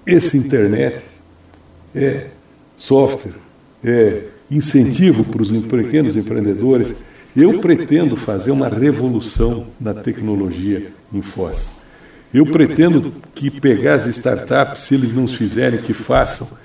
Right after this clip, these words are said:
para fazer uma super, super, super revisão na nossa informática. Nós vamos ter informática, sinaleiro, por exemplo, você quer ver um, um lance? Sinaleiros inteligentes.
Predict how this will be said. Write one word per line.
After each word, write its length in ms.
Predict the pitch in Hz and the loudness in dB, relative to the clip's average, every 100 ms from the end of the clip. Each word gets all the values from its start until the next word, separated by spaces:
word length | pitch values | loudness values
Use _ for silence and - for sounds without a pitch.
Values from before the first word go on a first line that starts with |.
| - - - - | -20 -20 -14 -4
para 160 | 135 | -2
fazer 360 | 135 135 107 143 | 0 0 2 4
uma 180 | 156 139 | 4 0
super, 880 | - - - 214 233 233 107 98 90 - - - - - | -4 -8 0 4 4 2 -2 -4 -8 -18 -20 -20 -20 -18
super, 680 | - 202 220 226 113 80 - _ _ - - _ - | -4 2 4 2 -6 -12 -18 _ _ -20 -20 _ -18
super 580 | - 196 202 147 135 123 - | -2 2 2 2 0 -4 -4
revisão 760 | 113 156 120 131 98 151 151 143 - - | 2 4 4 2 4 2 2 -4 -12 -4
na 160 | 123 | -2
nossa 300 | 117 131 127 | 0 -2 -4
informática. 680 | 117 - 104 92 90 92 - - - - _ _ _ _ _ _ - | -6 -4 -4 -4 -6 -10 -14 -10 -10 -10 _ _ _ _ _ _ -2
Nós 140 | 135 | 2
vamos 140 | 175 202 | 2 2
ter 80 | 208 | 2
informática, 640 | 165 156 135 202 - 151 | 2 2 4 2 2 -2
sinaleiro, 720 | - 190 160 135 214 214 170 - - | 2 4 4 6 6 4 0 -4 2
por 120 | 165 | 4
exemplo, 280 | 135 156 165 | 4 2 2
você 100 | 165 | 0
quer 160 | 151 | 2
ver 140 | 131 127 | 4 2
um, 160 | 107 | 2
um 400 | 110 - 127 110 | -6 -10 -8 -6
lance? 260 | 123 160 160 - - - - - - | -2 -2 -4 -14 -20 -20 -20 -20 -16
Sinaleiros 840 | - 202 196 151 160 220 202 156 | -2 2 4 6 6 6 4 4
inteligentes. 1080 | 160 165 170 113 107 117 113 104 - - | 4 4 4 4 4 2 0 -6 -16 -20